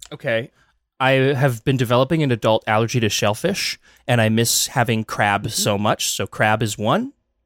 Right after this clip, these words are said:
Speaker 1: I loved eating, like, just, like, crab
Speaker 2: Great.
Speaker 1: salad and, like, crab sandwiches, you know, and even imitation crab. Like, I just like that whole aspect of flavor. That's one for sure.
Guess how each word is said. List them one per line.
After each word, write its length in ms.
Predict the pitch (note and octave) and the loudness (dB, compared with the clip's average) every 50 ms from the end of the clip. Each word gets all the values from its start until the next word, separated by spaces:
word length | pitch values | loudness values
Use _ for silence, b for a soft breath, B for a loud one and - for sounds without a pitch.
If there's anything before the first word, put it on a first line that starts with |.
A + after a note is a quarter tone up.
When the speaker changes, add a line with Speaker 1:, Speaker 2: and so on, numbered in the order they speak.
| _ _ - | _ _ -6
Speaker 1:
I 80 | G#2+ | -4
loved 340 | G#2+ G#2 G#2+ A2 A2 - - | 0 2 2 2 2 0 -2
eating, 260 | A#2 A2 A#2 A2 A2+ | -2 0 0 0 2
like, 160 | A2 G#2+ G#2 | 0 0 -2
just, 180 | - A#2+ - - | -2 -6 -4 -4
like, 140 | A#2+ A2 - | -4 -6 -6
crab 260 | - - B2 G#2+ G#2+ | -4 -2 -2 -2 0
Speaker 2:
Great. 100 | - - | -2 -4
Speaker 1:
salad 400 | - A2+ G2+ G#2 A2 A#2 A#2 A2+ | -2 0 0 2 2 0 0 -2
and, 160 | G#2+ G2+ G2+ G2 | -6 -8 -8 -8
like, 280 | G2 F#2+ - - - b b b b b b b _ _ | -10 -10 -12 -16 -20 b b b b b b b _ _
crab 280 | - - G2+ F#2+ F#2+ - _ _ _ _ _ | -6 -4 -2 -2 -4 -6 _ _ _ _ _
sandwiches, 640 | _ - - B2 A#2 B2 A#2+ - C3+ A2+ A2 G#2 - | _ -8 -6 -4 -4 -4 -4 -4 -4 -4 -4 -4 -4
you 80 | A#2 G#2+ | -4 -2
know, 100 | G#2+ G#2 | -2 0
and 80 | A#2+ D#3+ | 0 0
even 140 | F3 F3+ | 0 0
imitation 460 | D3 C3 B2+ - - C3 A#2 - A2 G#2 | 0 0 0 -2 -2 -4 -4 -4 -8 -10
crab. 280 | - G#2+ F#2 E2+ - _ | -10 -10 -10 -10 -10 _
Like, 180 | B2 A2 G2+ A2+ | -10 -8 -6 -6
I 80 | G#2+ | -6
just 240 | A2+ B2 - - - | -4 -6 -8 -6 -2
like 260 | A#2 A2+ A2+ - _ | -2 -2 -2 -2 _
that 160 | A#2 G2+ F#2+ | -8 -8 -8
whole 320 | - - B2 A#2 A#2+ A#2 G#2 G#2+ | -4 -2 0 0 0 0 -2 -4
aspect 380 | G2+ G2 - - G#2+ - - | -6 -6 -6 -10 -14 -18 -18
of 60 | G#2 | -20
flavor. 380 | - - E2 B1 _ - - - _ _ _ _ | -20 -20 -20 -20 _ -20 -20 -20 _ _ _ _
That's 260 | - C3+ C#3+ - - C#3 | 0 0 0 0 -2 -4
one 200 | A#2 G2+ G2+ G2 | -4 -4 -6 -6
for 140 | - G#2+ | -10 -10
sure. 380 | G#2 - - G3 F#3+ F#3+ F#3 | -8 -2 0 0 0 0 -2